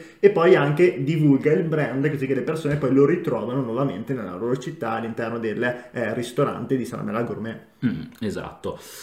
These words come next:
Speaker 2: Quindi questa cosa mi è sempre piaciuta. Poi si stava pensando anche qua, così un po' chiacchierando, io ho fatto partire un paio di idee, Ale, un paio di sue dopo aver sentito questa,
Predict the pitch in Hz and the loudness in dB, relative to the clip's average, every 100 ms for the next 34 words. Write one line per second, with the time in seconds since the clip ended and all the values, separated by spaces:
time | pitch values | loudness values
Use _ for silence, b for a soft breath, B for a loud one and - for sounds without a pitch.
0 | B - 127 95 120 - - 156 113 95 | B 2 2 2 -2 -2 0 0 0 -2
1 | 104 92 131 147 - 160 151 110 - - | -4 -2 -2 -2 -4 -6 -4 -4 -4 -8
2 | - - 131 117 - - - - - 104 | -10 0 2 2 -2 -12 -20 -16 -12 -8
3 | - 117 123 110 110 107 101 82 - 101 | -4 -2 0 -2 -2 -2 -2 -4 -4 -4
4 | 95 92 87 95 98 98 101 113 104 92 | -2 -4 -4 -6 -4 -2 0 0 -2 -8
5 | 82 - - 95 90 90 95 104 95 95 | -8 -10 -6 -6 -4 -4 -4 -2 0 -2
6 | 95 98 87 85 87 90 95 - 101 90 | -2 -4 -4 -4 -4 -4 -4 -6 -6 -4
7 | 90 85 - 90 - 123 117 87 - 120 | -4 -6 -6 -8 -4 -4 -4 -6 -6 -6